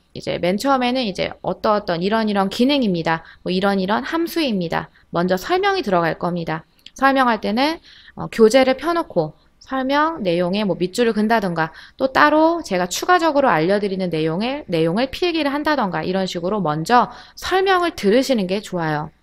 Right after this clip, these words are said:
그리고 두 번째로 제가 이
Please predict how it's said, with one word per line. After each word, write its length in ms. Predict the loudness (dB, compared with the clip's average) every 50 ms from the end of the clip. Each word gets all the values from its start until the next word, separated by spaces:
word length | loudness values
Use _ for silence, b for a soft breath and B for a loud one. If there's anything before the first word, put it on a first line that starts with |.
| _ _ _ _ _ _ _ _ _
그리고 580 | -4 0 0 0 2 2 2 2 2 2 -2 -8 _ _ _ _ _ _ _ _ _ _ -8
두 100 | 0 4
번째로 420 | 4 4 6 4 4 4 4 2
제가 480 | 2 0 -2 0 0 0 0 0 -2 -6 _ _ b b b b b
이 420 | -4 -2 0 0 0 0 -2 -6